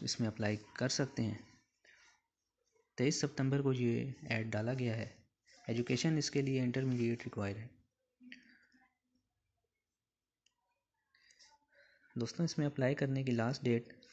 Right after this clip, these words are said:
आठ अक्टूबर दो हज़ार बीस है और ये एक कॉन्ट्रैक्ट बेस्ड जॉब है। इसके बाद आप नीचे यहाँ पर अप्लाई का तरीका, आपको ऑनलाइन अप्लाई आप यहाँ पर कर सकते हैं।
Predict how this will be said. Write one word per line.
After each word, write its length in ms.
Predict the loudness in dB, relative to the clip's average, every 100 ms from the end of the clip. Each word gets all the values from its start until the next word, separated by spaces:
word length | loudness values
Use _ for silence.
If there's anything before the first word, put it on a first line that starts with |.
| -2
आठ 200 | 0 0
अक्टूबर 460 | -4 -4 -2 -4 -2
दो 120 | 0
हज़ार 260 | 2 2 0
बीस 300 | 0 -2 -2
है 100 | -8 -14 -20 -20 -20 -20 _ _ -4
और 100 | -2
ये 240 | 2 2 2 0
एक 140 | 0
कॉन्ट्रैक्ट 440 | 0 0 0 0 2
बेस्ड 220 | 0 2
जॉब 220 | 0 0
है। 140 | -2 -6 -12 -20 _ _ _ _ _ _ _ _ -20 -20 _ _ _ _ _ _ _ _ _ _ _ -6
इसके 220 | 0 0
बाद 280 | 2 2 0
आप 180 | -2 -6 -6 0
नीचे 260 | 2 2
यहाँ 220 | 2 2
पर 220 | 0 -4 -4
अप्लाई 320 | -4 0 0
का 120 | 0
तरीका, 400 | -2 -2 -2 0
आपको 280 | -2 -2 -4 -6 -18 -20 _ -14 -4
ऑनलाइन 380 | 0 2 2
अप्लाई 300 | 2 2 0 2
आप 200 | 0 -2
यहाँ 180 | -2 -2
पर 160 | -6 -10 -4
कर 100 | -2 0
सकते 340 | 0 0 0
हैं। 160 | 0